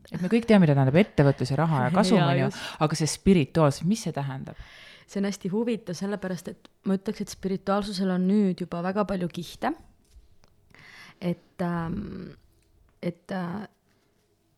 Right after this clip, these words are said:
Speaker 2: nii paljud nagu räägivad spirituaalsusest ja nii palju spirituaalseid
Speaker 1: Mhm.
Speaker 2: õpetajaid ja, aga
Speaker 1: Hästi palju segapudru on.
Speaker 2: Just, just, just,
Speaker 1: Mhm.
Speaker 2: et aga võib-olla ma ütlekski nagu eneseteadlikkus või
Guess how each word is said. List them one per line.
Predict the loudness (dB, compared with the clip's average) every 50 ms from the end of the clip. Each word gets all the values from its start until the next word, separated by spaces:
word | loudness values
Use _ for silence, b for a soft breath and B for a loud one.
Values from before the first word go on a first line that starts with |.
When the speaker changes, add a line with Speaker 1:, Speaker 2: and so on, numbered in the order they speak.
| _ _ 4
Speaker 2:
nii | 4 6 6 6
paljud | 4 2 2 2 2 0 0 -2
nagu | -4 -4 -4 -4 -4 -2 0
räägivad | 2 2 2 0 -2 -4 -4 -4 -6
spirituaalsusest | -4 -4 -4 -4 -2 0 0 0 0 0 -2 -4 -6 -6 -4 -2
ja | 0
nii | 2 4 4 4 4 2
palju | 2 0 -2
spirituaalseid | -2 0 2 4 4 4 2 2 2 2 2 2 2
Speaker 1:
Mhm. | 2 2
Speaker 2:
õpetajaid | 0 -2 -6 -6 -8 -6 -8 -6 -6 -4 -6 -6 -6
ja, | -8 -10 B B B B B B B B B B B B B B _
aga | -4 -4 -4 -4 -4 -6 -6 -4 -4 -6 -6 -6
Speaker 1:
Hästi | -6 -6 -4
palju | -2 -2 0
segapudru | 0 0 2 2 2 2 2 0 2 0 0
on. | -2 -2 0 2
Speaker 2:
Just, | 2 2 2 2 0 -2 -4 -4 -2 -2
just, | -2 -2 -2 -2 -2
just, | -2 0 0 -2 -2 -2
Speaker 1:
Mhm. | -4
Speaker 2:
et | -4 -4 -4
aga | -6 -2 -2 0
võib-olla | 0 0 0 0 0 0 2 2 2 0 -2 -4 -6 _ _ _ _ _ _ _ _ _ _ -2
ma | 0 0 0
ütlekski | 0 -2 -4 -4 -4 -4 -2
nagu | -2 -2 -2 -4 -2 0
eneseteadlikkus | 0 2 2 2 0 0 0 0 2 2 2 0 -2 -6 -6 -6 -8 -8 -6
või | -6 -4 -4 -4 -4 -6